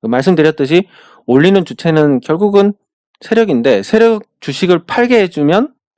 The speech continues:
올릴 주체가 없으니까 주가가 떨어지는 거고 세력 주식을, 세력이 주식을 사게 해주면 그러니까 적당할 때 팔아버리면 그걸 받고 어쨌든 얘들도 잘 털어야 되니까 올리게 됩니다.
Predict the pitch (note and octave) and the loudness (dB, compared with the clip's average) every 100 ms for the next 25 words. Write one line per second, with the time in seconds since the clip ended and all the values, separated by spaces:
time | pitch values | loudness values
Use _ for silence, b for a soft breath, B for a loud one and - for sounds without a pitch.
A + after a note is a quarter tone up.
0 | _ _ _ _ _ C#3 A3 F#3+ C#3+ F#3+ | _ _ _ _ _ 0 0 0 -2 0
1 | D3 - C3+ A2+ - C#3+ C#3 A3 A#3+ G#3+ | 0 0 -4 -4 -4 -4 0 0 0 0
2 | A#2 F#2+ F2+ G#2 F2 - b b b _ | -4 -6 -8 -8 -8 -12 b b b _
3 | - A3+ B3 - C3 D3+ D3 C#3 C#3 C#3 | 0 0 0 -6 -8 -4 0 2 2 -2
4 | _ _ _ _ _ _ _ _ _ _ | _ _ _ _ _ _ _ _ _ _
5 | _ _ _ _ _ _ _ _ _ _ | _ _ _ _ _ _ _ _ _ _
6 | _ _ _ _ - - A#3 B3+ G#3+ - | _ _ _ _ -20 -2 2 2 0 -4
7 | C#3+ D#3+ - D4+ D#4+ A#3 C#3+ A2+ A2 G#2 | -2 -2 -2 -2 0 0 -2 -4 -4 -4
8 | - C3+ C3 B2 A2+ F3 F#3 E3 - C4+ | -2 -2 -2 -6 -6 -4 -2 -4 -2 0
9 | A#3+ A#2 G2 B2 F#2 - _ _ - C#3 | 0 -2 -2 -2 -4 -10 _ _ -14 -2
10 | G#3 A3+ - - D#3+ F3 F3 - D#3+ D3 | 0 0 -8 -6 0 2 2 -2 -2 0
11 | A2+ C3+ C#3+ A#2 A#2 G#2+ - A3+ G3+ C3+ | 2 0 -2 -4 -8 -8 -2 0 2 -2
12 | B2 - B2 E3 G#3 G#2+ F2 - - | -2 -2 0 2 0 -4 -10 -16 -20